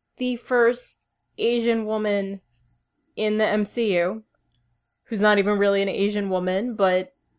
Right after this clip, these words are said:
the actress is Asian, and she's fulfilling a lot of Asian stereotypes. The submissive woman who was taken from her home by a white guy. I believe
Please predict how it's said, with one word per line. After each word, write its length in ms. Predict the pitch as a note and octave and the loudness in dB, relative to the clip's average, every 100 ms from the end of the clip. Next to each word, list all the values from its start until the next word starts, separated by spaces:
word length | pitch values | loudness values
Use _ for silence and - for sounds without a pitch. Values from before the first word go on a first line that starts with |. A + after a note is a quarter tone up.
| - | -10
the 140 | G#3+ | 2
actress 400 | G3 F3+ - A3 | 4 4 0 -4
is 120 | G#3 G3+ | -2 -2
Asian, 540 | G3 F#3 G3 F#3 G#3 | 0 -2 -2 -4 -4
and 420 | - F#3 F3+ F#3 | -4 -4 -4 -6
she's 280 | - F#3+ F3 | -2 -2 -2
fulfilling 440 | G3+ G3 F#3 F#3 | -6 -4 -2 -2
a 60 | F#3 | 0
lot 240 | F3 E3+ | 2 2
of 140 | F3+ F#3 | 2 -2
Asian 580 | F3+ F3 F#3+ F3 E3+ F3+ _ _ _ _ | -4 -4 -4 -6 -6 -12 _ _ _ _
stereotypes. 1080 | - - G3 F3+ F3+ F3+ G3+ F3 F3+ - - | -16 -2 0 2 0 0 -2 -2 -4 -8 -10
The 140 | - | -6
submissive 580 | F#3 F#3 F3 F3+ G3 F3 | -4 -4 -2 -4 -2 -4
woman 460 | F3 F3+ F3 F3+ F#3 | -2 -2 0 0 0
who 160 | G#3+ | -2
was 180 | E3+ F3 | -2 -6
taken 380 | - G3 F3 F3+ | -6 -6 -4 -8
from 220 | F3+ F3+ | -4 -4
her 180 | F#3 F3+ F#3 | -2 -4 0
home 440 | F3+ F3+ F#3 F#3 | 0 0 0 -2
by 200 | F3 F3 | 2 2
a 160 | F3+ F3 | 2 0
white 380 | E3 F3 F3 - | 2 0 -2 0
guy. 640 | F#3 F3 F3 F3 F3+ F#3+ _ _ _ _ _ _ _ | 2 4 0 -2 -4 -8 _ _ _ _ _ _ _
I 120 | A#3 | -2
believe 880 | G3 G3+ A3+ A#3+ A#3+ A#3+ A#3+ - - | 0 0 0 -2 -4 -6 -10 -16 -20